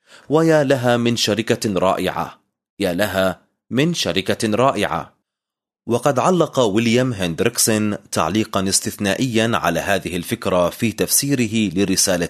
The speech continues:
فيليبي، وما زلت أذكر ما قاله وأضفت إليه القليل، ولكن عندما أفكر في الشركة التي نتمتع بها وفي الشراكة،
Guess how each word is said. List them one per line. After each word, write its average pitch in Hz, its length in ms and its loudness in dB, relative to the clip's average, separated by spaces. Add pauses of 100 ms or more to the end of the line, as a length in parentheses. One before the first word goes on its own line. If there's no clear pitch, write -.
(120)
فيليبي، - 540 -8 (640)
وما 107 280 2
زلت 98 280 -2
أذكر 92 460 0
ما 82 140 0
قاله 76 580 -4 (340)
وأضفت 92 680 -2
إليه 98 500 0
القليل، 80 520 -4 (760)
ولكن 170 440 2
عندما 107 560 0
أفكر 104 480 -2
في - 120 -4
الشركة 151 500 0
التي 113 360 0
نتمتع 92 640 -2
بها 87 460 0 (240)
وفي 110 200 -2
الشراكة، 104 840 0